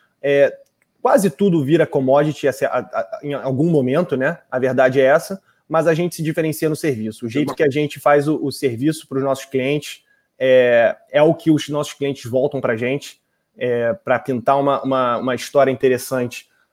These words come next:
a, a gente tem, acho que, um pouco mais de setenta por cento dos nossos clientes já estão no nosso segundo ano trabalhando com a gente, é, focado exatamente só em voz.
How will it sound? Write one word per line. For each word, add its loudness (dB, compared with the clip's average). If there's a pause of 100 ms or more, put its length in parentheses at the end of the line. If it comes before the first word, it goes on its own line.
a, -2
a -2
gente -4
tem, -2
acho -4
que, -4 (300)
um -10
pouco 0
mais 4
de -10
setenta 2
por -12
cento -2
dos -4
nossos 0
clientes -2
já 6
estão 0
no 2
nosso 0
segundo 4
ano 2
trabalhando 2
com -2
a 2
gente, -4 (460)
é, 4 (720)
focado 2
exatamente 0
só -4
em -2
voz. 2